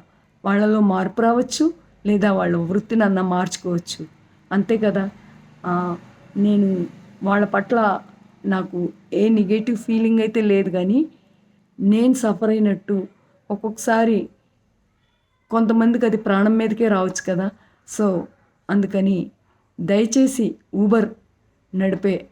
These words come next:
ప్రతి ఒక్క డ్రైవర్ కూడా, ఈ ఆ-, ఈ వీడియో చేసిన ప్రతి ఒక్క డ్రైవర్ కూడా బాధ్యతగా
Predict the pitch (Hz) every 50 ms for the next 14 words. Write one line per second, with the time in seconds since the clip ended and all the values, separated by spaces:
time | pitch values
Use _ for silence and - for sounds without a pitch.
0 | _ - 202 202 196 - 214 202 190 180 - 226 214 208 208 214 220 226 220 220
1 | 220 196 175 165 165 160 165 - _ _ _ _ _ _ _ _ _ _ _ _
2 | _ _ - 196 202 190 185 190 185 - - - - - 220 226 220 233 226 220
3 | 240 240 240 233 208 - 208 202 180 - - 190 190 - 202 190 185 - 220 208
4 | 214 226 220 214 220 214 214 196 180 170 175 160 175 - - _ _ _ _ _
5 | - 180 165 170 180 190 180 160 233 233 220 226 196 190 175 156